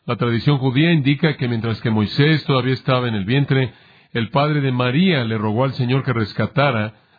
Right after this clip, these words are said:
al pueblo hebreo de la opresión que estaban sufriendo en Egipto. Y según Josefo,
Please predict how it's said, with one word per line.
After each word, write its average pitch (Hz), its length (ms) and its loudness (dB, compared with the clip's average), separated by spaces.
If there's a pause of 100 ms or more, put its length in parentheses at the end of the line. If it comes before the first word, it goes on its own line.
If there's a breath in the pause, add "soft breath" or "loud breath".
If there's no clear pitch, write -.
al 104 140 -6
pueblo 127 340 -2
hebreo 117 200 0
de 127 80 0
la 110 100 0
opresión 107 800 0 (200)
que - 80 -10
estaban 120 340 -2
sufriendo 113 340 0
en 117 60 2
Egipto. 117 380 0 (340 soft breath)
Y 143 100 -2
según 170 260 2
Josefo, 156 680 -2